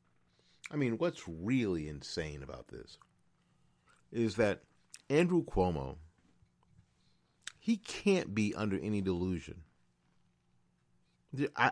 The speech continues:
I just won't believe that he's under the, under the delusion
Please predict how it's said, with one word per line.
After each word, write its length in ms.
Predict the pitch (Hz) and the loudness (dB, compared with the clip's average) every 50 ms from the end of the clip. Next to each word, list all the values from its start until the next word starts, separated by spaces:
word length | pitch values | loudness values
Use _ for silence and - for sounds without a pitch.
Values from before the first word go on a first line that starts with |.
| - | 4
I 140 | - 107 120 | 4 4 4
just 280 | 113 107 131 131 - - | 6 4 2 2 2 0
won't 180 | 131 127 113 | 0 0 2
believe 300 | 98 104 107 117 120 110 | 2 2 2 2 2 4
that 140 | 98 87 82 | 4 4 2
he's 200 | 90 110 110 98 | 2 -2 2 2
under 260 | 107 101 101 95 92 | 2 2 4 2 0
the, 220 | 85 85 87 85 78 76 78 - - - | 0 2 0 -2 -2 -4 -12 -14 -14 -8
under 180 | 87 92 90 95 90 87 - - _ | -8 -6 -4 -2 -4 -4 -6 -8 _
the 100 | - 87 | -6 -4
delusion 640 | 80 82 80 85 95 107 107 92 90 82 76 78 | -2 0 0 2 2 2 2 2 0 -2 -4 -4